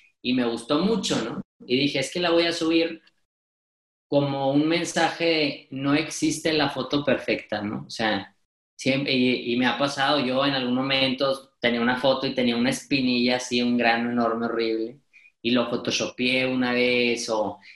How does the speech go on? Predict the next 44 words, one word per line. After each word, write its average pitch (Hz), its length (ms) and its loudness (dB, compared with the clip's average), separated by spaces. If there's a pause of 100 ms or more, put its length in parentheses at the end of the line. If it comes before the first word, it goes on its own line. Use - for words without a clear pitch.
la 120 180 -2
foto 143 260 0
súper 139 320 -2
chida, 151 580 2
y, 120 200 -4
y, 117 380 -2 (340)
y 117 520 -4
la 117 260 0
cara, 135 560 0
y 120 100 -2
los 120 160 -4
labios, 127 580 0
y 123 80 -12
cómo 127 180 -4
le 127 160 0
haces, 120 480 -2
y 117 100 -2
la 113 180 0
mano, 110 440 0 (120)
y, 101 140 -6 (1120)
y 123 140 0
dije, 131 280 2
"Ya 123 180 2
no 143 180 0
puedo 151 220 2
con 120 180 0
esto". - 340 -6 (200)
O 113 100 -8
sea, 113 200 0
yo, 120 560 0
todo 127 160 0
el 135 60 -2
mundo 143 220 2
se 139 120 -4
lava 131 180 2
los 120 160 -2
dientes, 143 460 -2
es - 120 -6
algo 131 180 2
que - 100 -6
todos 123 220 -2
tenemos 123 240 -2
en 117 60 -4
común, 147 640 -2